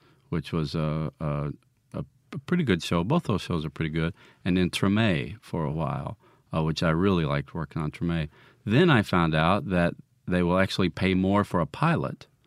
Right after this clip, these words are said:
because a pilot is, is harder to write because you have to create the world and tell a story and start all these characters off. Not only will they pay you more,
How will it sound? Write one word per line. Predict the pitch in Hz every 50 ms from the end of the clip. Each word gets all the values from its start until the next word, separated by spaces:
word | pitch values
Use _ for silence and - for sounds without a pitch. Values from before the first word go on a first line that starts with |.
| _ _ _ _ _ _
because | - 95 - 90 90 82
a | 90 71
pilot | - - 123 131 135 113 98 87 80 - _ _ _ _ _ _ _ _ _ _ _ _ _ -
is, | - 95 87 85 82 80 - - - _ _ - 170 - -
is | - 95 82 -
harder | - - 139 143 131 104 82 80
to | - 90 87
write | 92 101 85 67 57 69 71 - - _ _ _ _ -
because | - 90 - - 80 76
you | 90 90
have | 82 87 -
to | - 80
create | - - - 92 87 82 78 -
the | 92
world | 87 92 98 101 104 104 101 98 - -
and | 98 92 92 85
tell | - 101 90 87
a | 85
story | - - - 87 85 82 82 85 -
and | 82 82 82 76 - _ -
start | - - - - 92 85 85 82
all | 80 85
these | 87 87 -
characters | - - 127 139 147 71 - 82 76 -
off. | 73 71 76 82 - _ - - - - - _ _ _ _ _ _ _ _ _ _ _ _ _ _ _ _ _ _ _ _ _ _ _ _ _ _ -
Not | 123 123 135
only | 143 143 135 123
will | 104 101
they | 95 95 90
pay | - - 95 92
you | 92 90 90
more, | 90 98 113 143 156 120 101 98 98